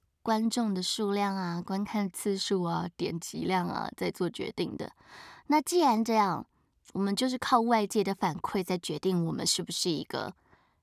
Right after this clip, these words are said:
成功的、好的、大的实况主、YouTuber、Podcaster，还是你是一个小实况主，你不有名、不出色，对不对？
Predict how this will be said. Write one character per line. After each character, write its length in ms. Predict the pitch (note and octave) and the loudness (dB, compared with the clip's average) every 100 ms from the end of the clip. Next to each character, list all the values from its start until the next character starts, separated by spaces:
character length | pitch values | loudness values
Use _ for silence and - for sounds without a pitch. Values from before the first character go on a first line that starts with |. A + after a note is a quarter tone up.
| _ | _
成 320 | - G3+ F3 | 2 4 4
功 240 | F3+ G3 F3 | 4 2 2
的、 200 | E3 - - _ _ | -2 -8 -18 _ _
好 320 | - - D#3+ - | -4 2 2 2
的、 120 | - - _ _ _ | -10 -10 _ _ _
大 240 | G3+ D#3+ | 2 2
的 240 | - - - _ _ - | 0 -6 -10 _ _ -6
实 260 | - - | 0 0
况 220 | - F#3+ D3+ | 2 0 0
主、 180 | - | -6
YouTuber、 480 | - F3 - E3+ D#3 - | -2 -2 0 0 -2 -6
Podcaster， 640 | C#3+ - B2+ - - - _ - _ - - | -6 -6 -8 -10 -12 -14 _ -20 _ -20 -8
还 160 | - | -2
是 220 | D#3+ G3+ | 0 2
你 220 | E3+ D#3 C#3+ | 2 2 -2
是 180 | - | -2
一 80 | D#3 | -2
个 240 | - - - | -4 -10 -6
小 180 | - D#3 | -4 0
实 160 | - | 0
况 240 | - F3+ D#3 | 0 -2 -2
主， 180 | - F3+ _ | -8 -14 _
你 100 | D#3+ | -10
不 140 | D#3 F#3 | -4 -2
有 160 | D#3 | -2
名、 260 | B2 - - _ | -6 -12 -16 _
不 100 | - | -10
出 200 | - E3+ | -6 -6
色， 240 | D3 - - _ _ _ _ _ _ | -6 -8 -10 _ _ _ _ _ _
对 100 | F3 | -6
不 60 | D3 | -6
对？ 220 | D3+ | -8